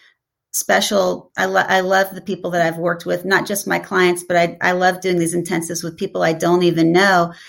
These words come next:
And nine times out of ten, unless someone has experienced severe trauma and abuse, like, severe, like, criminal, everybody walks in and they're like, "I had a great childhood. You know, I, um,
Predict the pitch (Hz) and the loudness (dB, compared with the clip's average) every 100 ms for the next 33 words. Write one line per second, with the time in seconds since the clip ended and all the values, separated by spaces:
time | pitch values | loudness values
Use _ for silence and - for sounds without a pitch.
0 | - - 190 190 202 233 254 208 196 180 | -16 -2 0 2 2 2 0 -2 -2 -2
1 | 175 - 233 214 190 - _ _ - 208 | -4 -6 -4 -2 -2 -6 _ _ 0 4
2 | 220 262 - 220 196 196 180 180 175 - | 4 2 2 2 2 0 -2 -2 -6 -6
3 | 190 185 180 165 - - 196 175 175 175 | -2 0 0 0 -4 -4 -4 -4 -6 -2
4 | 196 196 190 180 170 - _ _ _ _ | 2 4 4 2 0 -6 _ _ _ _
5 | - 202 175 185 175 175 - - 180 170 | -6 0 2 4 2 0 -6 -6 -2 -2
6 | 160 170 - - - 180 160 - - 170 | -2 -2 -4 -6 -6 -2 -2 -2 -4 -4
7 | 160 175 131 - - _ _ _ _ - | -2 -2 0 -4 -8 _ _ _ _ -2
8 | 175 - - 190 175 139 - _ _ _ | -2 0 -2 0 0 -2 -6 _ _ _
9 | _ - 202 233 226 220 196 185 185 - | _ -2 0 2 2 2 4 2 0 -2
10 | 220 196 190 208 196 202 - 349 - 220 | -2 -2 0 2 2 0 -4 -4 -6 -2
11 | 262 - - 180 160 175 147 151 - 208 | -2 -2 -4 -2 -2 -4 -4 -6 -6 -2
12 | 202 185 226 - 185 - - 185 175 175 | 0 0 0 0 0 0 2 2 4 2
13 | 170 | -2